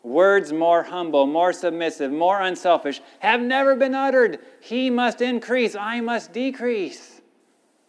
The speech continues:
And here's the last line from the Bible commentary. "At the prime of his life and ministry, he is summoned to retire and leave the field to others. And he does so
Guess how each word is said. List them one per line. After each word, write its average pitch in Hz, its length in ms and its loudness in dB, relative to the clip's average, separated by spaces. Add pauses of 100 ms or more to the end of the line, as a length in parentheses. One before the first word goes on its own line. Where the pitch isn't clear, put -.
(560)
And 143 160 -4
here's 180 280 0
the 160 100 0
last 175 320 0
line 175 220 -4
from 160 140 -6
the 160 80 0
Bible 160 280 4
commentary. 160 720 -2 (800)
"At 160 280 0
the 170 100 2
prime 214 580 -4
of 190 140 -2
his 165 240 -2
life 190 480 0
and 165 220 -4
ministry, 156 840 -6 (320)
he 185 300 0
is 160 200 0
summoned 180 540 -4
to 170 160 0
retire 180 680 0
and 147 280 -4
leave 175 420 -4
the 151 120 -2
field 180 580 -2 (280)
to 180 200 -6
others. 123 720 -10 (1400)
And 131 220 -10
he 139 120 -6
does 139 480 2 (160)
so 147 520 -2